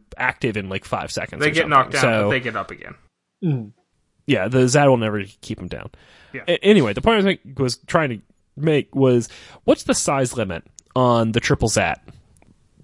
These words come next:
Speaker 1: making
Speaker 2: Hmm.
Speaker 1: things dis-, like, disintegrate? Why aren't they using this in more scenarios? Why don't they make
Speaker 2: Like,
Speaker 1: a bigger
Speaker 2: eh,
Speaker 1: version of it
Speaker 2: why aren't
Speaker 1: in
Speaker 2: they using
Speaker 1: more
Speaker 2: it in every
Speaker 1: scenarios?
Speaker 2: episode? Yeah.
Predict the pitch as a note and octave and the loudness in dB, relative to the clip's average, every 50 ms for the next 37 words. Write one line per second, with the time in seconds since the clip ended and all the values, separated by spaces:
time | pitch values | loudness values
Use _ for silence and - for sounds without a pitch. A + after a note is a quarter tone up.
0 | - - _ _ - - _ _ _ _ _ _ - C3+ D3+ C#3+ C3 B2+ C3 B2 | -20 -20 _ _ -20 -20 _ _ _ _ _ _ -6 0 4 4 6 6 4 2
1 | B2 C3+ A#2 A#2 G#2+ - A2+ - - - - - - A#2 G#2 E2 - A#2+ A2+ - | 2 2 0 0 0 -2 -4 -4 -4 -6 -8 -4 -4 -4 -4 -4 -4 -2 -2 0
2 | B2+ G#2+ G2+ F#2 - D#2+ B1+ - - _ _ _ - - _ _ _ _ _ _ | 0 -2 -2 -4 -6 -8 -8 -8 -12 _ _ _ -20 -20 _ _ _ _ _ _
3 | - D3+ F#3+ A3 C4 C#4+ D#4 D#4 D4+ D4+ D4 C#4+ C#4+ B3+ - B3+ A#3 G#3+ F#3 D#3 | 0 4 4 4 4 4 2 -2 -4 -4 -2 -4 -4 -4 -4 -6 -4 -4 -6 -6
4 | D#3 D3+ D3 C3+ C#3+ C#3 B2+ A#2+ A2+ A2 G#2 G#2 G2+ G#2+ A#2 A#2+ A#2 G#2+ - - | -4 -4 -2 -2 -2 -2 -2 -2 -4 -4 -6 -8 -6 -4 -2 0 0 0 -2 -4
5 | - - - - - - - - _ - D3 C3+ A#2+ A#2 A#2+ A#2+ A#2+ A#2 A#2 A2+ | -8 -10 -12 -12 -14 -14 -18 -20 _ -2 0 0 0 0 0 0 0 0 0 0
6 | A2 - - A#2 G2+ F#2+ F#2 F2 D#2 D2 C#2+ C#2+ A#1 A1+ A1+ - - G2 A2+ C#3 | 0 -2 -4 -6 -6 -8 -10 -10 -10 -12 -12 -12 -12 -12 -14 -14 -12 -4 0 2
7 | E3+ G#3 A3+ A3 G#3 G3 F#3 F3 F3+ C#3+ A#2 A#2 - - - E3 D#3+ D3+ C3+ B2+ | 2 2 2 0 -2 -2 -2 0 0 0 -2 -4 -4 -4 -2 -2 0 0 0 -2
8 | B2 B2 - C#3+ D#3 D#3 D3 C#3 B2 - - A2+ G2+ - G2+ - - - F#3 G3+ | -2 -2 -2 -2 -2 -2 -2 -4 -6 -6 -6 -8 -8 -8 -8 -10 -12 -8 -6 -4
9 | G#3 - G#3+ G3 F#3+ - G3+ F#3+ F3 D#3+ D3+ B2 E2+ - D#3 D#3+ E3+ F3 D#3+ D#3+ | -2 -2 -2 -2 -2 -4 -4 -4 -4 -4 -4 -6 -8 -4 0 0 2 2 2 0
10 | D#3+ D3+ D3+ D#3 D#3+ - F3+ - - - A2 F#2 G2+ F#2+ F#2+ A#2 D3 F3 F3+ C#3 | -2 0 0 0 0 0 -2 -6 -6 -6 -8 -10 -12 -14 -6 -2 0 2 2 2
11 | G#2+ - | 0 -4